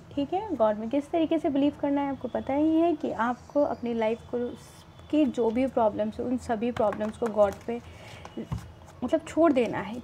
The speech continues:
कुछ negativity create नहीं करनी है। भले से आपके life में कुछ financial issues हों, health issues हों,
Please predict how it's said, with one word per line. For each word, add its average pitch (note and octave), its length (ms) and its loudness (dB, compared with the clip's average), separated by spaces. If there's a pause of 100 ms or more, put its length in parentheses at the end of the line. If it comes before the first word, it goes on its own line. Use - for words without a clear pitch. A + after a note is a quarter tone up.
कुछ - 260 -4
negativity B3 500 0
create A3 400 -2
नहीं A3+ 220 -2
करनी A3 240 -4
है। A3 120 -4
भले A#3 240 -2
से B3 140 -4
आपके A#3 240 -2
life G#3+ 240 2
में G#3+ 80 -6
कुछ - 180 -8
financial C#4+ 540 4
issues C#4 460 0
हों, C4 180 0
health B3 320 0
issues A#3+ 420 -6
हों, A3+ 140 -8